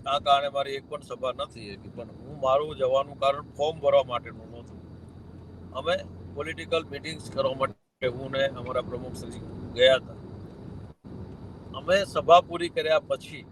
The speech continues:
અમને મેસેજ આવ્યો કે આવી રીતે ચાર જણાએ એફિડેવિટ ફાઇલ કરી અને ટેકોમાં સહી નથી કરી એવું જાહેર થયું છે. ત્યાર પછી નિલેશ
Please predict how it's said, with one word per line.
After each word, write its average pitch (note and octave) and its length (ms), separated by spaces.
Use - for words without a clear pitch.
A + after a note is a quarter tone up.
અમને C3 240
મેસેજ C3 440
આવ્યો A2 240
કે C#3+ 120
આવી C#3+ 360
રીતે C#3+ 340
ચાર C3+ 360
જણાએ B2+ 540
એફિડેવિટ C#3 540
ફાઇલ B2 220
કરી - 300
અને D3+ 220
ટેકોમાં D3+ 1040
સહી D3+ 280
નથી C3+ 300
કરી C3 420
એવું C#3+ 280
જાહેર B2 280
થયું G#2 360
છે. - 100
ત્યાર F#3+ 240
પછી F3 420
નિલેશ D#3 460